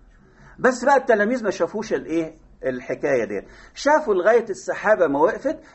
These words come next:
بس الاتنين ملايكة ظهروا لهم، قالوا لهم إيه؟ "ما بالكم أيها الرجال الجليليون واقفين كده ليه؟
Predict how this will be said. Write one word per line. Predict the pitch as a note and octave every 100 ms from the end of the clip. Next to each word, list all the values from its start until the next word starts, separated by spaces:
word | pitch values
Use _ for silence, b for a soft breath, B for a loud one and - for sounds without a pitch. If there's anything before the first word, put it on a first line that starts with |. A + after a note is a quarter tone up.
| B
بس | - -
الاتنين | E3+ E3+ F#3 A3
ملايكة | E3+ E3 E3+ E3
ظهروا | C3 C3 B2+ D3
لهم، | C3+ A#2+
قالوا | C3+
لهم | C3 A#2
إيه؟ | B2 B2 A#2 B B - _ _ _ -
"ما | B2 D3
بالكم | C#3+ D3 C#3 B2+ B2+ C3
أيها | B2+ C3 A#2+
الرجال | A2+ A2+ B2 A2+
الجليليون | G#2+ A2+ G#2+ G#2+ A2 G#2+ G#2 G2+ G2+ - - -
واقفين | B2+ B2+ C#3 B2+
كده | B2 G#2+
ليه؟ | G#2+ G#2+